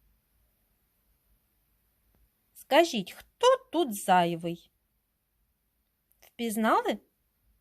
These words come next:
Так, це бджілка. Чому бджілка зайва? Тому що дятел, голуб та ластівка — це птахи, а бджілка —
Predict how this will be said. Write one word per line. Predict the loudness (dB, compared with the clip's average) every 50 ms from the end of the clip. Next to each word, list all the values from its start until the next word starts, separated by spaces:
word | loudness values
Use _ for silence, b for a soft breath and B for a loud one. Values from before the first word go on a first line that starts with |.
| _ _ _ _ _ _ _ _ _ _ _ _ _ _ _ _ _ _ _ _ _ _ _ _ _
Так, | 0 0 0 -2 -8 -14 -18 -16
це | -6 -2 0 2 2 0 -2 -6 _ _ _ -20
бджілка. | -20 -16 -14 -10 -8 -6 -4 -2 -2 -4 -4 -8 -8 -8 -8 -8
Чому | -8 -4 -2 -2 -2 0 0 0
бджілка | 0 -2 -4 -6 -4 -4 -6 -4 -4 -6 -6
зайва? | -4 -6 -8 -8 -10 -12 -14 -16 -18 -20 _ _ _ _ _ b b b b b b b b b b b _ _ _ _ _ _ _ _ _ _ _ _ _ _ _ _ _ _ _ _ _ _ _ _ _ _
Тому | -4 -2 -2 0 0 0 -2
що | -2 -4 -4 -4 -4 -4 -6 -8 _ _ _ _ _ -10
дятел, | -8 -4 2 4 6 6 6 6 4 2 0 -4 -6 -6 -6 -8 -10 -14 -10 -10
голуб | -8 -6 -6 -4 -2 0 0 0 0 -2 -4 -6 -12 -14 -4
та | _ 4 4 4
ластівка — | 4 2 0 0 0 -2 -4 -6 -6 -8 -8 -8 -8 -10 -10 -10 -10 -10 _ _ -20
це | -10 -6 -4 -2 -2 -4
птахи, | -4 -6 -2 -2 -2 -2 -2 -6 -4 -2 0 0 0 -2 -4 -6 -10 -16 _ _ _ _ _ _ _ _ _ _ _ _ _ _ _
а | -4 -4 -4
бджілка — | -4 -4 -4 -4 -4 -4 -4 _ -8 -8 -8